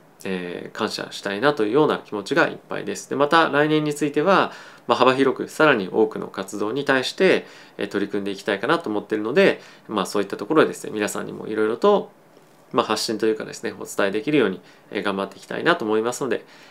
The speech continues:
えー、まだあと二日ありますし、まあ、今年もまだまだよろしくお願いしますというところと、来年もですね、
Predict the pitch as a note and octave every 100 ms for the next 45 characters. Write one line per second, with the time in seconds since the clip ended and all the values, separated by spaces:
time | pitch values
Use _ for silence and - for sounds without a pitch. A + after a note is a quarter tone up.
0 | - F#2+ F#2 - - - - A2+ G2+ -
1 | - F#2 F2+ - - G2+ A2+ A2+ G#2 -
2 | G#2+ G2 G2+ G2 G#2 G2 A2 G2 G2 G2
3 | - G2 F#2 - G2 G2 G2 - G2 -
4 | A2 A2+ D3 - A3+ B2+ - - - -
5 | G2 G2 F#2+ - - G2 -